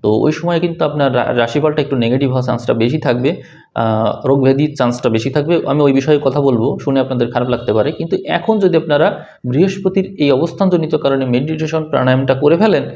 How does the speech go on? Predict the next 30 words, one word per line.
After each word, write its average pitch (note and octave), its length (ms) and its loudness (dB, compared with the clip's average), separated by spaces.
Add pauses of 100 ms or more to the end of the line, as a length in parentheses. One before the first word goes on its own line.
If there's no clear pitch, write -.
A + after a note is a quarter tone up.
(320)
তাহলে F#3 240 2
ওই D#3 100 4
সময় D#3+ 280 4
আপনাদের C#3+ 340 2
আর A#2+ 120 0
কোনো B2 120 0
সমস্যা A#2+ 400 0
হবে D3 100 0
না, D#3+ 80 0
কোনো D3+ 160 0
রোগ A#2 220 2
ব্যাধিও A#2 320 4
হবে G#2 220 2
না। - 180 -4 (320)
এই D#3+ 160 2
কথাটা E3 300 0
মনে C#3 260 4
রেখে D#3+ 240 2
আপনারা D3+ 240 2
এগোলে E3 500 2
আপনারা A#2+ 220 0
ওই B2 160 4
সময়ও D3+ 360 0
ভালো A2 240 0
একটা A#2 240 0
রাশিফল G#2 380 -2
পেতে G2+ 220 -2
পারবেন। G#2+ 320 -2 (500)
তো - 60 0
আমি D#3 420 -2